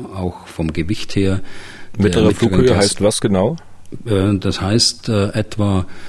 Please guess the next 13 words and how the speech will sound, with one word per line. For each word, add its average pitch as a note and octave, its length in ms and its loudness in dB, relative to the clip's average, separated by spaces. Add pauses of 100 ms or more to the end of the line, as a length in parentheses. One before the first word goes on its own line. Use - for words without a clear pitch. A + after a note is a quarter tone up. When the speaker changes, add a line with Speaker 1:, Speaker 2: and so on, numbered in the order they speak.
(260)
Speaker 1:
äh, F#2 140 -4
siebentausend F#2+ 920 0
Meter F#2 540 0 (300)
plus, - 520 0 (340)
äh, F#2+ 220 -2
Speaker 2:
Mhm. F2 260 2
Speaker 1:
wenn G#2+ 100 -8
ich F#2+ 80 -10
das G2 180 -8
richtig G2+ 280 -6
erinnere. F#2+ 560 -2 (680)
Äh, F#2 60 -14 (160)
also F#2+ 300 -2